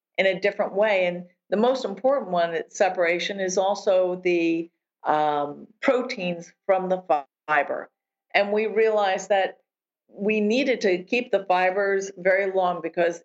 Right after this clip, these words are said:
in making a milk type product, you do want to remove the fibers, which, by the way, we, we do utilize those,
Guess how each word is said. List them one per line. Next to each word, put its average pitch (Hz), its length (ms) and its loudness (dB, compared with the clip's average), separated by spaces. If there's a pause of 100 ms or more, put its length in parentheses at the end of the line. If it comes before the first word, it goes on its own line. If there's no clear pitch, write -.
in 220 380 0
making 208 400 0
a 170 60 0
milk 180 360 -2
type 185 320 0
product, 180 540 0
you 196 140 -6
do 254 160 0
want 214 220 0
to 185 60 0
remove 185 600 0
the 175 120 -4 (300)
fibers, 156 460 0
which, 180 180 -4
by 175 160 0
the 170 80 0
way, 160 340 0 (300)
we, 180 300 0
we 180 80 2
do 190 180 -2
utilize 170 640 0
those, 160 260 -2